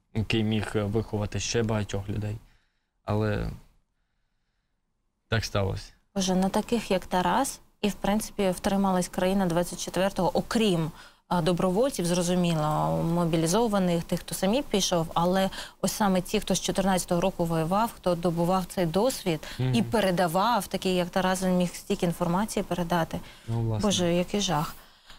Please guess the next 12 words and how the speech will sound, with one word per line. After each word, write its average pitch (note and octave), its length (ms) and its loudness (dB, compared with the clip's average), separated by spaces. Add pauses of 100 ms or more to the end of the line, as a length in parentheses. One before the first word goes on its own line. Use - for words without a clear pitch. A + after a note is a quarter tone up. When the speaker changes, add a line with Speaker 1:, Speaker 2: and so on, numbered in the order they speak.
(380)
Speaker 2:
Ах, - 840 2 (220)
чи C#4 180 4
не C4+ 160 4
плануєш D#4+ 400 2
ти A#3+ 120 0
повернення F#3 500 2
на F3 80 2
фронт? E3+ 400 -6 (1120)
Speaker 1:
Ну, C3+ 200 0
я C3+ 160 4
вже A#2+ 200 2
звільнений B2 500 -2